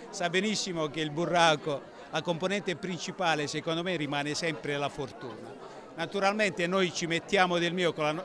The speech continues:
del nostro, con la nostra esperienza, con le nostre capacità, però il settanta ottanta per cento è sempre la fortuna. Purtroppo se non arrivano Pinelle o Jolly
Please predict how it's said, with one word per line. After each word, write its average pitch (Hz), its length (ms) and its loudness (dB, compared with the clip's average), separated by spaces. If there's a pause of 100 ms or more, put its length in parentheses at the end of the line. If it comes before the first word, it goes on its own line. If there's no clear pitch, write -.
(120)
del 170 160 0
nostro, 165 380 2
con 156 100 -2
la 151 80 2
nostra 165 320 -2
esperienza, 156 800 -2
con 139 160 -8
le 151 100 -4
nostre 156 380 -6
capacità, 156 680 -4 (520)
però 208 260 2 (440)
il 170 80 -8
settanta 185 500 -2
ottanta 170 340 -4
per 170 160 -4
cento 185 300 -4
è 156 40 -2
sempre 151 480 -2
la 135 100 -2
fortuna. 120 640 -10
Purtroppo 165 640 -2
se 175 300 0
non 180 260 2
arrivano 175 480 2
Pinelle 180 480 4
o 165 140 2
Jolly 175 440 6